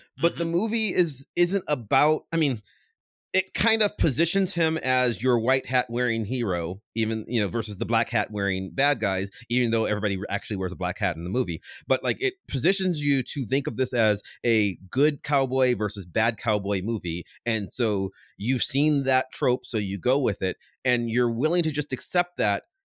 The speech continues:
Speaker 1: and I think that allows you to buy into the deeper meaning, which is this is a story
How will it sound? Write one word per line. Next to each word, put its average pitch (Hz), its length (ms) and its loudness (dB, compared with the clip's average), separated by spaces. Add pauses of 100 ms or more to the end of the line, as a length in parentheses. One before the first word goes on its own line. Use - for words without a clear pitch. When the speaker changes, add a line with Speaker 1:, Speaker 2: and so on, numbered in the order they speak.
(120)
Speaker 1:
and 139 180 2
I 123 120 2
think 151 320 -2
that 151 120 2
allows 120 400 2
you 117 120 0
to 110 120 -4
buy 107 280 2
into 107 340 0
the 95 100 0
deeper 95 300 -2
meaning, 107 340 0
which 92 160 -2
is 101 80 -4
this 156 180 -6
is 131 60 -6
a 143 80 -2
story 110 680 0